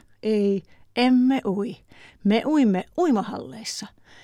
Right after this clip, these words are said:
Siellä kaakelialtaassa jokainen suomalainen lapsi opetetaan uimaan. Se kuuluu peruskoulun opetussuunnitelmaan ja sillä taataan, että joka juhannus Suomessa hukkuu vain muutama ihminen, eivätkä nekään siksi, etteivät osaisi uida,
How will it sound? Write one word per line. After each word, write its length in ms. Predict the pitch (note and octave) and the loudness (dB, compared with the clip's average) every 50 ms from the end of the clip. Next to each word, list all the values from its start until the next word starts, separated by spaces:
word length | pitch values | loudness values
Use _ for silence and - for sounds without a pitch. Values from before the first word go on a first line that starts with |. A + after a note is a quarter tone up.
| - _ | -20 _
Siellä 320 | - - F4+ F#4+ F4+ E4+ - | -6 -2 0 2 2 2 2
kaakelialtaassa 1040 | - B3 A#3+ A#3 A3+ - A3+ A#3 A3 - F#3+ G3 G3 F3+ G3+ G3 G3 - - G#3+ - - | 2 2 2 2 2 2 0 0 2 2 0 -2 -2 -2 -2 -4 -4 -2 -4 -6 -6 -4
jokainen 640 | A3 G#3 C4 C4+ C4 - C#4 C#4 C4 C4 C4+ C4+ B3+ | -2 0 0 0 0 -2 0 2 2 4 2 2 2
suomalainen 640 | - A#3+ A3+ A3+ A3 A3 G#3+ G#3+ G#3+ G#3 G#3+ G3+ | 0 0 0 2 2 0 0 0 0 0 -2 0
lapsi 360 | G3 G3 G3+ - - - G3+ - | -2 -2 -4 -6 -6 -6 -4 -4
opetetaan 560 | F#3+ F#3 G#3+ G3 F#3+ F#3 - G#3 F#3+ G3 G3 - | -4 -4 -6 -6 -6 -4 -4 -2 -2 -2 0 2
uimaan. 600 | B3 A#3+ B3 B3 B3 A#3+ B3 C4 B3+ B3 B3 A3 | 2 2 4 4 4 2 2 2 0 0 -2 -4
Se 140 | - - B3+ | -4 -4 -6
kuuluu 360 | - - G#3 G3 F#3+ G3+ G3 | -4 -2 -2 0 0 0 0
peruskoulun 720 | - - A3+ A3+ A#3+ A3 - - - A3 G#3 G#3+ G3 F#3+ F3+ - | 0 0 0 0 0 -2 -4 -4 -4 -2 0 0 -2 -2 -4 -2
opetussuunnitelmaan 1080 | - C4 C4 D4 D4 D4 C4+ - - D4+ C#4+ C4+ C#4 - C#4 C#4 C4+ C4+ C4+ C4+ C4+ C4 - - - - - - - - - | -2 0 0 0 -2 -4 -6 -6 -4 -4 -2 -2 -2 0 0 0 2 2 2 2 2 0 -2 -8 -18 -20 -20 -20 -20 -6 -2
ja 120 | F#4+ F#4+ | 0 0
sillä 280 | - - D4+ C#4 C4 B3 | 2 2 2 2 2 2
taataan, 440 | - A#3+ A3+ A3+ A3 A3+ G#3+ G#3 G3 | 4 2 2 2 2 2 0 0 0
että 200 | F#3+ - - F#3+ | -2 -2 -2 0
joka 260 | F#3 C#4+ E4+ - D4+ | 0 0 0 2 0
juhannus 480 | B3+ C4+ B3 A#3 A3+ A3 A3 G3 - | 0 0 0 2 0 0 0 -2 -2
Suomessa 380 | - A#3+ G#3+ G#3 G3+ - - G#3 | -2 -2 0 0 -2 -4 -4 -4
hukkuu 400 | G3 A3 G3 - - A3+ A3 G3+ | -4 -4 -6 -4 -2 0 0 2
vain 260 | G3+ C4 E4+ F4+ E4 | 2 2 4 4 4
muutama 420 | C4 A3 A3 G#3 G3+ G#3 F#3+ F#3+ G3 | 4 4 4 2 0 0 -2 -2 -2
ihminen, 540 | G3 F#3+ D#3 G#3 G3+ G3+ G3+ G3+ G3+ F#3+ - _ | -2 -2 -2 0 0 0 0 0 -2 -4 -4 _
eivätkä 380 | - A3+ G#3+ G#3 G3 - - G#3 | -2 0 0 -2 -4 -4 -2 0
nekään 340 | G3+ G3+ G3 - F#3+ F#3+ F#3 | 0 0 0 -2 -4 -4 -2
siksi, 340 | - B3+ B3+ - - - C4 | -2 -4 -4 -4 -6 -6 -6
etteivät 420 | - - - G3+ F#3+ G3 G3 - | -6 -4 -4 -4 -4 -4 -4 -6
osaisi 380 | G3 F#3+ - F#3+ F#3+ - A3 - | -8 -8 -6 -8 -8 -8 -8 -6
uida, 360 | - D#4+ E4 D#4 B3+ C#4 C4 | -2 -2 0 0 0 0 -2